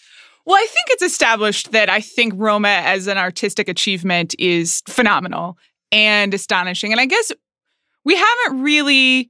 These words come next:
we've talked a lot, we've danced around it, but now everyone can see it. You may see it in a theater if you choose to do so, and we should come back to that. You may also see it on Netflix,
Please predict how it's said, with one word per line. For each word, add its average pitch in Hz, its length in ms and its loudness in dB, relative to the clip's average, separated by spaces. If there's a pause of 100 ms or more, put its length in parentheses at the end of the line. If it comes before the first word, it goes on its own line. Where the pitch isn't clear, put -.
(140)
we've 381 160 4
talked 381 320 0
a 330 60 -2
lot, 240 240 2
we've 269 100 0
danced 269 300 0
around 185 260 0
it, 165 100 -2
but 214 120 0
now 254 180 4
everyone 240 340 0
can 214 160 -6
see 151 200 -6
it. 104 160 -6
You 202 100 -4
may 196 140 -2
see 226 180 0
it 208 80 2
in 190 140 -4
a - 20 -8
theater 233 400 0
if - 220 -2
you 196 100 0
choose 214 380 0
to 202 100 0
do 185 180 0
so, 269 380 2
and 180 220 -2
we 175 80 -2
should 175 180 -6
come 180 140 -4
back 165 200 -2
to 185 100 -8
that. 202 260 2
You 196 100 -4
may 175 140 0
also 185 540 -2 (260)
see 190 340 -2
it 185 240 2 (560)
on 233 180 2
Netflix, - 680 -4